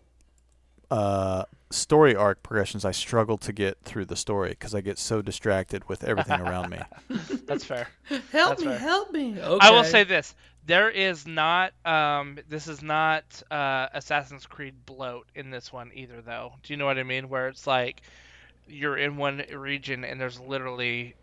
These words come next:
Speaker 2: like, seven hundred and fifty things to do in that little one region. Um, there's a few things to do in that area.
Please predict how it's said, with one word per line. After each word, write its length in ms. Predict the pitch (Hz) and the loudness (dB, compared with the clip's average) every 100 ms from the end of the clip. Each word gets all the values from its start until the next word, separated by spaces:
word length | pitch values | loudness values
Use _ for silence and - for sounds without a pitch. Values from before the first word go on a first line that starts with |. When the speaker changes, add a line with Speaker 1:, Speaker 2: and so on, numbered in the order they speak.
| - | -2
Speaker 2:
like, 360 | 127 117 113 | 0 0 -4
seven 280 | - 143 135 | -4 -4 -4
hundred 220 | 135 135 | -4 -4
and 140 | 123 120 | -6 -10
fifty 280 | 131 - 123 | -12 -12 -14
things 480 | - 135 127 123 | -6 -6 -6 -14
to 160 | - 123 | -14 -12
do 480 | 117 127 117 110 113 - - _ _ _ _ - | -8 -6 -6 -8 -12 -20 -20 _ _ _ _ -2
in 140 | 143 | 0
that 220 | 131 123 | 0 -2
little 200 | 139 127 | -2 -4
one 240 | 123 120 117 | -4 -6 -6
region. 640 | 123 127 131 113 113 120 - | -8 -8 -8 -10 -12 -20 -6
Um, 560 | 131 131 120 113 110 107 _ - - - _ _ _ | -2 0 0 -2 -6 -12 _ -20 -20 -20 _ _ _
there's 340 | 156 139 - - | -4 -4 -6 -4
a 100 | 147 | -2
few 220 | - 151 | -2 -4
things 300 | 143 143 127 - | -4 -6 -10 -12
to 120 | 131 | -12
do 280 | 123 127 123 | -8 -6 -6
in 80 | 120 | -6
that 160 | 117 | -6
area. 680 | - 127 120 117 117 110 127 | -2 -2 -2 -4 -2 -4 -6